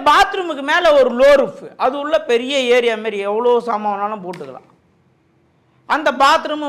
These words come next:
வந்து பார்த்தீங்கன்னா, தெற்கு மத்தியமா, மேற்கு மத்தியமத்துல கொடுத்துருப்பாங்க. அப்ப மேற்கும் தெற்கும் பள்ளமான கணக்குல வந்துரும். அந்த வீடு மிகப்பெரிய தென்மேற்கு பாதிப்பை கொடுத்துவிடும்.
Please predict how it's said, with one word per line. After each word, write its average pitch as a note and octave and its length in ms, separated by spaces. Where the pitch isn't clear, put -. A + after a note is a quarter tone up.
வந்து B3+ 160
பார்த்தீங்கன்னா, A#3+ 400
தெற்கு B3 300
மத்தியமா, A3 340
மேற்கு A#3 300
மத்தியமத்துல F#3 440
கொடுத்துருப்பாங்க. F#3 540
அப்ப A3 180
மேற்கும் C#4 400
தெற்கும் G#3+ 400
பள்ளமான G#3 400
கணக்குல F#3 480
வந்துரும். G3 340
அந்த G#3 160
வீடு A3+ 240
மிகப்பெரிய A#3 600
தென்மேற்கு B3 520
பாதிப்பை F#3 420
கொடுத்துவிடும். C#3 600